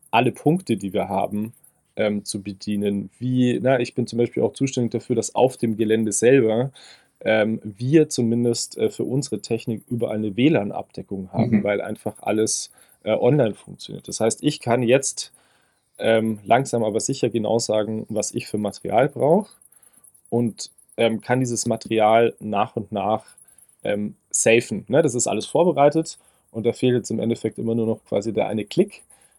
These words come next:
Speaker 1: ähm, um das, äh, ganz sicher zu haben. Und das passiert jetzt diese nächsten vier Wochen. Ja,
Speaker 2: Mhm.
Speaker 1: vier
Speaker 2: Also
Speaker 1: Wochen.
Speaker 2: bis
Speaker 1: Und
Speaker 2: Anfang
Speaker 1: dann
Speaker 2: Ende,
Speaker 1: fangen
Speaker 2: Ende
Speaker 1: wir
Speaker 2: Juli, Anfang August.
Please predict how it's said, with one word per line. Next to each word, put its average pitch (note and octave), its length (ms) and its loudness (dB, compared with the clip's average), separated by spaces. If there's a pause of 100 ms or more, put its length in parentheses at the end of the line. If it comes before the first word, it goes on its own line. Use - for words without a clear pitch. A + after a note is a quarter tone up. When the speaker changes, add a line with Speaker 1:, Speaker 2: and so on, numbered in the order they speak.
(180)
Speaker 1:
ähm, A2+ 420 0
um A2+ 200 -2
das, - 280 -4
äh, G#2+ 180 -2
ganz G#2+ 280 -2
sicher E3 360 2
zu C3 240 -6
haben. B2 360 2
Und A2 240 -8
das A#2+ 180 2
passiert - 460 -6
jetzt - 300 -10
diese G2 200 -10
nächsten G2 640 -8 (460)
vier F3 460 2
Wochen. A3 480 0 (680)
Ja, B2 220 8
Speaker 2:
Mhm. B2 260 2
Speaker 1:
vier E3+ 220 2
Speaker 2:
Also - 0 -
Speaker 1:
Wochen. - 200 4
Speaker 2:
bis - 140 6
Speaker 1:
Und - 40 2
Speaker 2:
Anfang A#2 240 6
Speaker 1:
dann A#2+ 320 6
Speaker 2:
Ende, A2 200 8
Speaker 1:
fangen C#3+ 160 6
Speaker 2:
Ende G#2+ 160 8
Speaker 1:
wir C3 100 10
Speaker 2:
Juli, A2 380 10
Anfang F#2+ 320 -4
August. - 520 -14